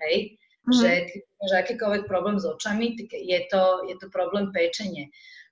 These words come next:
Speaker 1: Potom, čo je napríklad taká strašne zaujímavá informácia, je, tá slezina je taký ako hovacky dôležitý orgán a napríklad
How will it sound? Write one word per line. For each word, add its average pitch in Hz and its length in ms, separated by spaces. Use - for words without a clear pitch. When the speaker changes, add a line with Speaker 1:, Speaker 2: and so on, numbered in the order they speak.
Speaker 1:
Potom, 190 580
čo 202 140
je 196 100
napríklad 196 380
taká 196 160
strašne 190 400
zaujímavá 190 480
informácia, 190 640
je, 170 240
tá 190 80
slezina 196 560
je - 160
taký 175 320
ako 165 520
hovacky 226 320
dôležitý 196 720
orgán 196 720
a 165 320
napríklad 196 240